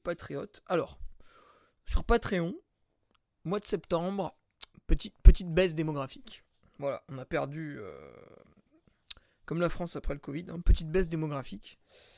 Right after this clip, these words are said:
Sur le Patreon, euh, on a perdu un petit peu plus de monde que d'habitude.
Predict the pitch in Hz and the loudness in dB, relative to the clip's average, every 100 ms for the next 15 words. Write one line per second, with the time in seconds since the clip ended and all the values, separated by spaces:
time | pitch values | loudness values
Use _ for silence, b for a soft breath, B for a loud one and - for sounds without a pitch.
0 | B B B - 180 165 165 170 - 170 | B B B -12 -8 -6 -4 -6 -4 -2
1 | 185 285 - _ - 127 117 123 143 - | -2 -6 -12 _ -16 -14 -14 0 12 12
2 | 190 156 - 190 254 180 220 262 - 165 | 12 -8 -10 -8 -6 -4 -4 -6 -10 -10
3 | 202 165 - 160 165 | -10 -10 -12 -8 -8